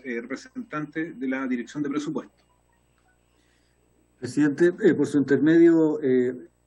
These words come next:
Speaker 2: vamos a hacer llegar, eh, de todas maneras una minuta, eh,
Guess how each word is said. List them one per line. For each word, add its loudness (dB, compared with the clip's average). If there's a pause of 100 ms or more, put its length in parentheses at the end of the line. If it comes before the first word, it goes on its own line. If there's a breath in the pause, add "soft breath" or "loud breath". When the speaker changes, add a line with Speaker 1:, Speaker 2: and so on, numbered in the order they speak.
(480)
Speaker 2:
vamos -2
a 4
hacer -2
llegar, 2
eh, 0
de -4
todas -4
maneras -4
una 0
minuta, -2 (160)
eh, -6